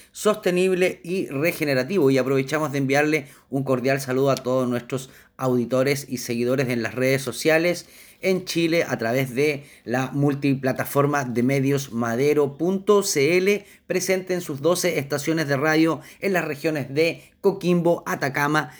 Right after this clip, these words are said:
y Antofagasta, y a través también de todo el planeta a través de las redes sociales, que son muy importantes para este tipo de difusión porque son gratuitas.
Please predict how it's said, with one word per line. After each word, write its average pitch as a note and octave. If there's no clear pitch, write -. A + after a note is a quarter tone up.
y A#2+
Antofagasta, C3+
y C3+
a D3
través C#3
también C#3
de C#3+
todo G#3
el E3
planeta D3+
a C#3+
través D3
de D#3
las B2
redes B2
sociales, A2+
que G#2+
son A#2+
muy C3+
importantes A#2+
para G#2+
este C3
tipo C#3
de B2+
difusión A#2+
porque C3+
son C#3+
gratuitas. C3